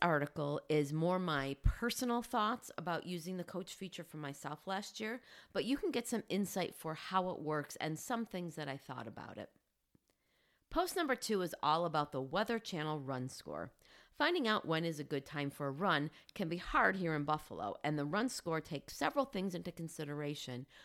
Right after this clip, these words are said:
when choosing how to rank the time to run.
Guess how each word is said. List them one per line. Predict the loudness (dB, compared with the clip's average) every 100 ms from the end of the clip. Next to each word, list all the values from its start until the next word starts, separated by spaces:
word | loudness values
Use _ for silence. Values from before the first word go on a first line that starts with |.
| -8
when | -2 2
choosing | 2 2 2 0
how | 0
to | -2 -2
rank | 0 0 -2
the | -8
time | -8 -6 -6 -6
to | -8
run. | -4 -2 -2 -4